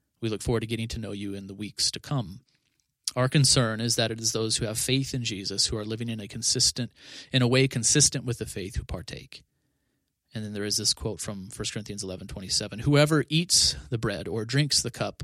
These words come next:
of the Lord in an unworthy manner will be guilty concerning the body and blood of the Lord.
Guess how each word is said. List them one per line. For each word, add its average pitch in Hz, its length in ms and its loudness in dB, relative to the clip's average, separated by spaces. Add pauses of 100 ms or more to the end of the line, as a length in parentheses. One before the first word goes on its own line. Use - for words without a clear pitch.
of 113 100 -4
the 110 80 -6
Lord 101 360 -6
in 113 120 -8
an 107 100 -8
unworthy 113 380 -2
manner 104 300 -10
will 104 140 -8
be 104 120 -8
guilty 127 380 -2
concerning 110 420 -4
the 104 80 -12
body 104 320 -8
and 95 100 -12
blood 104 280 -8
of - 140 -12
the 98 100 -12
Lord. 90 280 -10